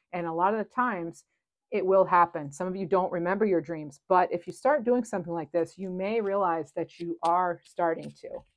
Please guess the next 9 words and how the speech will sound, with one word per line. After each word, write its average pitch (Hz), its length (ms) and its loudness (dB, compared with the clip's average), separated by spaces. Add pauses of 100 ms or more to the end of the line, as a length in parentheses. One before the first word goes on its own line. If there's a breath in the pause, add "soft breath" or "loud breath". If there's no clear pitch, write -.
(280)
right? 175 280 0
Uh, 180 120 6
like 202 180 6
anything 208 300 -4
else, 175 280 -4
practice. - 680 -4 (960)
Six - 300 0
oh 208 120 6
six, - 680 -4